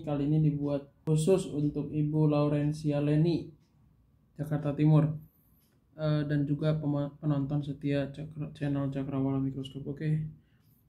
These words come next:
pagi ini, em, video singkat, eh,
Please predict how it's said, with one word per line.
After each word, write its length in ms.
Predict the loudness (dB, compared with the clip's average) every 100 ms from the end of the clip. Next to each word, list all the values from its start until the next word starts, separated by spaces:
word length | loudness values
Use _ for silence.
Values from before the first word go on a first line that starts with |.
| -4
pagi 240 | 0 6
ini, 240 | 6 6
em, 720 | 4 2 2 -2 -2 -2 -2 -6 -14 -14 -2
video 160 | 0
singkat, 400 | 2 2 2 0 -4 -14 _ _ _ _ _ _ _ _ -14
eh, 160 | -10